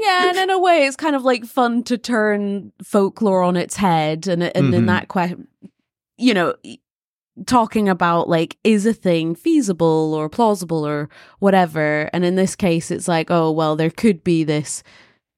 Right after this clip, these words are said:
Speaker 1: legend, this myth of this, like, ridiculous creature that looks like something out of a bad taxidermy kind of Victorian collection.
Speaker 2: Yeah.
Speaker 1: Uh, you know, like a jackalope where they just add random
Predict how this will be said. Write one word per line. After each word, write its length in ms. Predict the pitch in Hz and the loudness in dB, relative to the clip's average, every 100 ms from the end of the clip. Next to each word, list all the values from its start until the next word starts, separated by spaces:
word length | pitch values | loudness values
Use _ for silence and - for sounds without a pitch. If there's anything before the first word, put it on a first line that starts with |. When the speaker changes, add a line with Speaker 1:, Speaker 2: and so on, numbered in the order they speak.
| _ | _
Speaker 1:
legend, 600 | 190 190 170 170 160 160 - | 4 6 6 4 0 2 0
this 240 | 160 - | -2 0
myth 380 | 170 156 151 165 | 0 0 0 -2
of 140 | 147 | 0
this, 240 | 156 151 - | 0 0 0
like, 200 | 151 165 | -2 0
ridiculous 640 | 175 156 175 - 160 151 | -2 2 0 0 -2 -2
creature 460 | - 165 - 160 151 | -2 -2 0 0 2
that 180 | 147 | 2
looks 260 | 160 151 - | 2 0 0
like 200 | 151 - | -2 0
something 380 | 165 151 151 147 | 0 0 -2 -2
out 120 | 143 | -2
of 80 | 151 | -2
a 40 | |
bad 260 | 156 143 139 | 0 0 0
taxidermy 760 | 165 156 - 156 139 139 143 139 | -2 -2 -2 -2 -2 -2 -2 -2
kind 300 | - 143 139 | -2 -2 -2
of 200 | 139 143 | -2 -2
Victorian 640 | 151 - 151 147 139 139 | -6 -4 -4 -2 -2 -4
collection. 800 | 139 143 139 - - 139 135 143 - - - - | -4 -2 -2 -4 -2 0 0 -4 -8 -20 -12 0
Speaker 2:
Yeah. 280 | 104 175 | 2 4
Speaker 1:
Uh, 40 | 160 - | 0 0
you 100 | 165 | 0
know, 100 | 143 | 0
like 140 | 143 147 | -2 -2
a 40 | |
jackalope 440 | 147 139 - 143 | -4 -6 -6 -6
where 120 | 143 147 | -6 -8
they 100 | - | -8
just 220 | - - | -10 -8
add 220 | 139 - | -8 -8
random 600 | 147 147 147 147 139 143 | -6 -4 -4 -4 -6 -8